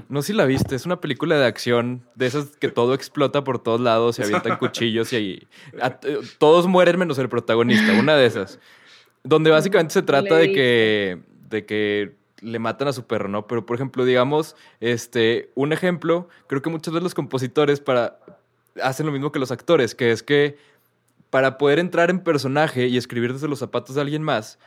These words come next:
Speaker 1: a lo mejor tienes que pensar en el personaje, ver el cont-, el entorno del personaje y luego agarrar una experiencia tuya que se parezca en lo más mínimo a eso y potenciarla por mil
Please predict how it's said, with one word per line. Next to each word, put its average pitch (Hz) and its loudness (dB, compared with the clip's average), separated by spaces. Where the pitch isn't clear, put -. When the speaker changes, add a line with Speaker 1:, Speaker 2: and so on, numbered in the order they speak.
Speaker 1:
a 123 -2
lo 143 2
mejor 143 2
tienes 170 -4
que 175 -2
pensar 147 0
en 190 2
el 202 -2
personaje, 143 -4
ver 147 0
el 127 -6
cont-, 131 -6
el 131 -2
entorno 139 -2
del 170 -4
personaje 127 -4
y 127 -4
luego 160 6
agarrar 160 4
una 180 0
experiencia 139 -2
tuya 156 0
que 143 -2
se 151 -2
parezca 147 0
en 208 0
lo 190 0
más 175 0
mínimo 214 2
a 160 2
eso 160 0
y 143 0
potenciarla 147 -2
por 147 -2
mil 156 -2